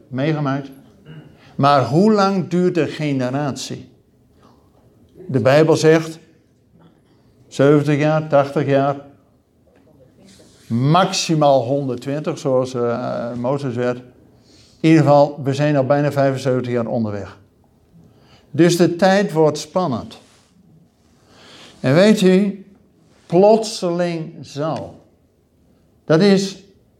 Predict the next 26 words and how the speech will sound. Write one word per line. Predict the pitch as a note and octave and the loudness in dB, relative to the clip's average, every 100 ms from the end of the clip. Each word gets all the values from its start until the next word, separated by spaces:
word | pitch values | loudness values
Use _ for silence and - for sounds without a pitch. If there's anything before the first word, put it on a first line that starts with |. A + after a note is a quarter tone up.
| _ | _
net | D#3+ G3+ | -4 0
als | G3+ F3+ | 2 2
in | G3 F#3 | 0 2
de | C#3+ | 0
dagen, | D#3+ D#3+ F3 F3 D#3+ | 0 0 0 -2 -2
wat | D3+ D3+ | -2 0
Jezus | F3+ G3 F3+ D#3 | -2 -2 -4 -4
zegt, | D#3 D#3 | -4 -2
"Het | D3+ | -2
zal | D3+ D3 | 0 0
zijn | C3+ E3+ F#3 - | 2 0 0 0
als | C#3+ | -2
in | E3 D#3+ | 0 0
de | C3+ | 0
dagen | C#3 D3+ D#3 E3 | 0 0 -2 -4
van | D#3 D#3 D#3+ D#3+ D#3+ - _ _ _ _ _ | -2 -2 -2 -4 -10 -20 _ _ _ _ _
Noach. | D#3 D3 D3 A#2+ G2+ F#2 - _ _ _ _ | -6 0 2 2 -2 -10 -18 _ _ _ _
Het | - - - | -20 -12 0
zal | D#3+ | 2
zijn | E3 F3 G3 | 2 2 2
als | F3 D#3+ | 2 0
in | F3 | -2
de | D#3+ | -2
dagen | E3 E3 E3+ F3+ | 0 -2 -2 -4
van | F3 E3+ E3+ D#3+ - - - - - _ _ | -2 -2 -2 -6 -10 -18 -18 -20 -20 _ _
Lot." | D#3 D#3 E3 A#2 - | -2 2 2 2 -4